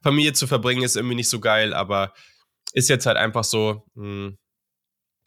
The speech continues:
muss auch sagen, also falls jetzt heute irgendwas ist, ich werd, wenn ich husten muss oder versuchen, mich zu muten, aber generell, äh, wenn, wenn wir vielleicht nicht so ganz, äh, auf der Spur sind, dann seht's uns nach. Die letzten Tage waren irgendwie so semi-geil, muss ich wirklich sagen. Die Symptome sind so gewandert.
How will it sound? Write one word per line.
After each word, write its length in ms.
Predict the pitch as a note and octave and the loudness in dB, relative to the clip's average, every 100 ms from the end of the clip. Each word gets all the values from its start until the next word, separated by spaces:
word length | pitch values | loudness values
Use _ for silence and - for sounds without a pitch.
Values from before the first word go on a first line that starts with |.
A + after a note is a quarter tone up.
| - | -6
muss 160 | G#2 G#2+ | 0 2
auch 80 | |
sagen, 300 | G#2 G#2 G#2 | 4 4 4
also 180 | G#2 G2+ | 0 -4
falls 240 | - A#2+ B2+ | 0 0 0
jetzt 160 | A2+ | -2
heute 180 | A#2+ - | -2 -2
irgendwas 260 | G#2+ A2 - | -4 -4 -4
ist, 140 | - | -6
ich 140 | A#2+ | -4
werd, 220 | A#2 G#2+ - | -2 -2 -2
wenn 100 | A2 | -4
ich 140 | - | -2
husten 220 | C3 - | -4 -2
muss 160 | A2 A2 | -4 -2
oder 140 | A2 | -2
versuchen, 340 | G#2+ G#2 A2 A2 | -2 -4 -6 -6
mich 120 | A2+ | -2
zu 120 | - | 0
muten, 420 | B2 C3+ C3 A#2 - - - - | 0 0 -2 -8 -8 -18 -16 0
aber 460 | - G#2+ G2+ G2+ | 2 4 4 4
generell, 680 | G2 A2 G2+ G2 G2+ G2+ G2+ | 2 0 0 0 2 2 2
äh, 340 | D#2+ F#2+ F#2+ | 0 0 -2
wenn, 240 | G2+ G2 F#2+ | -4 -6 -4
wenn 160 | G2 | -6
wir 100 | G2 | -4
vielleicht 260 | F#2+ G2 F#2+ | -4 -4 -2
nicht 120 | G2+ | -4
so 80 | G#2 | -2
ganz, 360 | G#2 G#2 - - | -2 0 -2 -2
äh, 160 | F#2+ G2+ | 0 0
auf 160 | G2 | 0
der 100 | - | 0
Spur 280 | - - A2+ | -2 0 0
sind, 240 | G#2+ G2 | 2 0
dann 220 | G#2 G2 G2 | -2 -2 0
seht's 240 | A#2+ B2 | -2 -2
uns 200 | G#2+ - | -4 -4
nach. 340 | G#2 G#2 G#2+ - _ _ _ _ - - | 0 2 0 -6 _ _ _ _ -20 -4
Die 60 | G#2 | 2
letzten 320 | A2 - A2+ | 2 0 0
Tage 320 | A#2 A2 G#2 | 2 2 0
waren 140 | G#2 | -2
irgendwie 180 | G2+ G2 | -4 -4
so 60 | G2+ | -2
semi-geil, 520 | F#2+ C3 C3 A2+ A2 | 0 2 2 2 2
muss 180 | A2 G#2+ | 0 -4
ich 120 | G2+ | -6
wirklich 240 | G#2 G2 | -8 -4
sagen. 480 | A2+ G#2 A2 A2 G#2 | 2 4 4 0 -6
Die 180 | - G#2 | -6 -4
Symptome 480 | G2 A#2 D#3 G3+ F3 | -2 0 2 2 2
sind 120 | C3+ | 0
so 120 | C3+ | -2
gewandert. 680 | A#2 F#2+ F#2+ G2+ F#2 - - | -2 -2 -4 -6 -10 -12 -16